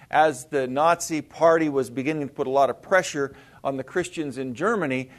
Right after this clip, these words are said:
uh, Bonhoeffer gathered together just a couple dozen guys and took them way up north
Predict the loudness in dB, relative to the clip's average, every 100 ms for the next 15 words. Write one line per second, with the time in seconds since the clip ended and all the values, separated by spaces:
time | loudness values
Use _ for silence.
0 | -18 -6 -4 2 2 2 0 0 -2 2
1 | 4 4 2 0 0 -2 -6 -8 -8 -8
2 | -6 0 0 0 -2 2 2 2 0 -2
3 | -8 -10 -6 -6 -6 -2 0 4 4 2
4 | -2 2 6 6 4